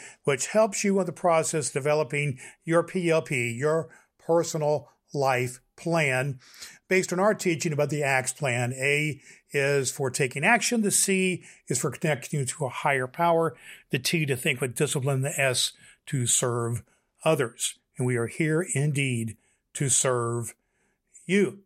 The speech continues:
Today, we are continuing in a series of podcast episodes, four podcast episodes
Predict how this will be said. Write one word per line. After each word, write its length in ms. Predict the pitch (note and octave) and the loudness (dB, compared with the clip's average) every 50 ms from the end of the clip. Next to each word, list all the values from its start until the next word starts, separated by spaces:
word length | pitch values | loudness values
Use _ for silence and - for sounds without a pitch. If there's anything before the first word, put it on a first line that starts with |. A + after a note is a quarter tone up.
| _ _ _ _ _ _ _ _ _ _ _ _ _ | _ _ _ _ _ _ _ _ _ _ _ _ _
Today, 380 | - D#3+ D#3 E3 F3 G3 A#3+ B3 | -6 0 2 4 4 4 4 2
we 160 | G3+ F3 D#3+ | 2 2 2
are 80 | D#3 | 2
continuing 580 | - - C#3+ B2+ - F#3+ G3 G3 G3+ F#3+ F3 F3 | 0 -2 -4 0 0 2 2 4 2 2 2 0
in 140 | D#3 D3 C#3 | 0 0 0
a 100 | C3 B2+ | 0 2
series 840 | - - - - G3 G#3+ A3+ F#3 D3+ C#3+ D3 D3+ D3 - - - - - - - - - - _ _ | 2 0 0 2 0 2 2 2 2 0 0 0 0 0 -2 -2 -6 -14 -20 -20 -20 -20 -20 _ _
of 280 | - D3 C#3 C3+ B2+ - | 0 2 2 2 0 0
podcast 520 | - D#3+ D#3+ D#3+ D#3+ - D#3+ D3 - - | 0 2 2 2 2 2 0 0 2 0
episodes, 640 | D#3+ D#3 - D3+ B2+ - - D3 D3 E3+ G3 E3 - | -2 -2 -2 -4 -2 0 2 2 2 2 0 -4 -4
four 300 | - - G3+ B3 B3+ G#3+ | -2 -2 0 0 0 0
podcast 520 | - D#3 C#3+ C3+ B2+ B2+ D#3 C3+ B2 - | 2 2 2 2 2 2 0 0 0 0
episodes 540 | - C#3 C3+ - C3+ - E3 E3+ E3+ D3+ - | -2 -2 -2 -2 -2 0 0 0 -2 -2 -6